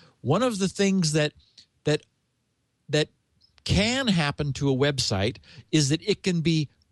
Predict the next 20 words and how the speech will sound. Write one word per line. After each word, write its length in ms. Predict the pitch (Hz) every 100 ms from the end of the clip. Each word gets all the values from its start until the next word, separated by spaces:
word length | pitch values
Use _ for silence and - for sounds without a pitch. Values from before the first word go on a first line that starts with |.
| _ _ _ -
it 120 | 170
can 140 | 190 160
be 140 | 156
loaded 460 | 139 165 220 247 196
into 440 | 196 190 190 170
another 500 | 151 143 170 208 190
site's 540 | - - 175 160 -
frame. 760 | - - 170 180 160 98 76 69 - _
So 360 | - - 160 151
a, 260 | 151 147 123 -
some 280 | - - 180
other 280 | 160 196 277
site 540 | 233 - 139 135 - - _ -
would 240 | 160 135
be 160 | 160 160
actually 420 | 180 208 180 170
hosting 960 | 139 160 214 247 - 139 123 120 127 135 _ _ 120
G 320 | 107 185 196
R 220 | 175 165
C 720 | 147 - 196 202 131 123 131